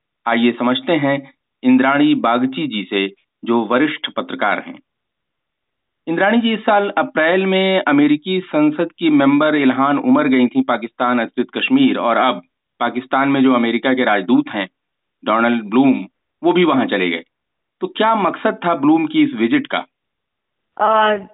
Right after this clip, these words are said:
Speaker 2: देखिए, अ, अमेरिका इ-, इससे यही जाहिर करना चाहती है कि वह पाकिस्तान को,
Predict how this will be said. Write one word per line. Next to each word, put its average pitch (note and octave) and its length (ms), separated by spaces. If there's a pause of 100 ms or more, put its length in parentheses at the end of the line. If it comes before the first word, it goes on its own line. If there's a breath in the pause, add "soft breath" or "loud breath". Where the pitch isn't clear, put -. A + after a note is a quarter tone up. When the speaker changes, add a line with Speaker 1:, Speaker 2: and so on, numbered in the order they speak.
(100)
Speaker 2:
देखिए, C4+ 500
अ, G3 520 (160)
अमेरिका A#3+ 880
इ-, G#3+ 140 (180)
इससे B3 720 (360)
यही G3+ 420
जाहिर G3 320
करना E3+ 320
चाहती D#3 420
है F#3+ 180
कि F#3 340 (460)
वह G3+ 280
पाकिस्तान G#3+ 760
को, F#3 520